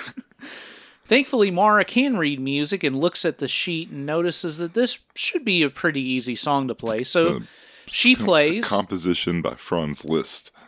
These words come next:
Speaker 2: Yes. So she plays, and we hear some clicks, and a painting finally moves to reveal a bunch of bars of gold, who, from one angle,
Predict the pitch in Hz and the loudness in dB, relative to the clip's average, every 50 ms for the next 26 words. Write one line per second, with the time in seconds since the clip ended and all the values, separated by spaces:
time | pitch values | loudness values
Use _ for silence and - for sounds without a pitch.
0 | _ - 139 135 139 - - - - - - - - _ _ _ _ _ _ _ | _ -10 -6 -6 -4 -4 -4 -4 -4 -4 -6 -6 -10 _ _ _ _ _ _ _
1 | _ _ _ _ _ _ _ _ _ _ _ _ _ _ _ _ _ _ _ _ | _ _ _ _ _ _ _ _ _ _ _ _ _ _ _ _ _ _ _ _
2 | _ _ - - - 160 - - 277 277 - - 233 208 190 190 190 190 170 190 | _ _ -6 -2 0 0 2 4 4 4 2 4 4 6 6 8 6 6 4 2
3 | 180 185 180 - - 254 240 - - 214 175 135 - - - 196 196 190 185 - | 0 -2 -2 -2 0 0 0 0 0 0 -2 -4 -6 -2 2 2 4 4 2 0
4 | - - - - - 160 143 143 143 139 135 123 - - - 214 220 233 240 220 | -4 -6 -6 -6 -4 -4 -2 0 2 4 2 2 2 -2 -2 0 2 2 2 2
5 | - - 214 196 185 175 - 196 185 185 180 175 165 151 143 139 143 160 160 151 | 2 2 2 0 0 -2 0 0 0 0 0 -2 -2 -2 -2 0 2 2 4 4
6 | 147 139 156 - - - 156 147 143 143 139 135 180 196 208 202 175 143 127 208 | 4 2 2 0 -2 0 2 4 4 4 2 2 2 4 4 4 4 4 4 4
7 | 247 254 - - 196 160 143 156 160 170 180 175 156 156 131 120 - 151 160 151 | 2 4 2 0 0 2 2 4 4 6 4 4 2 0 -2 0 2 4 4 4
8 | 135 117 110 110 - - _ _ _ _ _ _ _ _ _ _ _ _ - 175 | 4 2 0 -4 -12 -20 _ _ _ _ _ _ _ _ _ _ _ _ 2 4
9 | 202 196 180 190 190 - _ _ _ _ _ - - 180 180 185 240 294 339 359 | 6 6 6 4 0 -4 _ _ _ _ _ -4 -2 0 0 2 4 4 4 4
10 | 294 214 190 196 196 196 202 214 226 233 - | 2 2 2 2 0 0 0 0 0 -2 -6